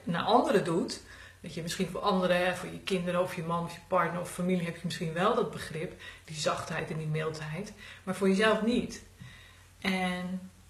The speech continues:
dat ga ik je dus leren. Om die shift die je normaal, die je naar buiten brengt, hè, zoals je er voor anderen bent, met liefde, begrip, met compassie, met, eh, vriendelijkheid, met mildheid, dat je die shift van buiten naar binnen gaat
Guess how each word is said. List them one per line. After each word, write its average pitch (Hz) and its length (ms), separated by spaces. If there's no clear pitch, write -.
dat - 240
ga 262 160
ik - 60
je 202 60
dus 180 140
leren. 196 460
Om 180 160
die 170 100
shift 226 380
die 214 100
je 190 60
normaal, 185 580
die 233 120
je 190 220
naar 175 240
buiten 220 380
brengt, 254 560
hè, 247 240
zoals 196 240
je 180 80
er 165 80
voor - 200
anderen 233 380
bent, 208 380
met 175 100
liefde, 214 360
begrip, 214 500
met 185 180
compassie, 233 540
met, 175 320
eh, 180 240
vriendelijkheid, 254 760
met 202 140
mildheid, 226 540
dat - 100
je 185 80
die 220 280
shift - 540
van 175 220
buiten 180 320
naar 165 120
binnen 185 280
gaat - 400